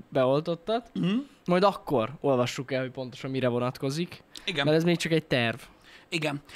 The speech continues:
Speaker 2: Öm, azt tudom, hogy még talán a nyáron fog érkezni, nem tudom, nem biztos, a,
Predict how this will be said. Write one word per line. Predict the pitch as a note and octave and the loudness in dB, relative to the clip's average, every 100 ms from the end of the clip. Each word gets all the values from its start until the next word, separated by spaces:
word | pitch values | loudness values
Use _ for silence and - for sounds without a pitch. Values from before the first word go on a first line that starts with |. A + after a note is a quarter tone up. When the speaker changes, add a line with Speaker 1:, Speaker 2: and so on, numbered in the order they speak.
| - - | -18 -6
Speaker 2:
Öm, | G#3 A3+ A#3 A3+ | 0 0 0 0
azt | G#3+ - | -2 0
tudom, | F4 E4+ | 0 2
hogy | F#3 E3 C#3 - | 2 0 -2 -4
még | E3+ D#3+ - | -2 -2 -2
talán | G3 A#3 F#3+ | 0 2 0
a | D3 | 0
nyáron | D3+ C#3+ D3+ G#3 B3 | 0 0 -2 -4 -4
fog | F3+ B3 G#3 | -4 -6 -4
érkezni, | G#3+ G3 - E3 A3 G#3+ F3 | -6 -4 -4 -4 -4 -4 -4
nem | D#3+ | -4
tudom, | D3+ C#3+ A#2+ F3+ - _ - - | -2 -2 -2 -4 -6 _ -20 -14
nem | C#3 | -10
biztos, | C#3+ A#2+ D3+ D3+ | -8 -6 -6 -6
a, | - | -6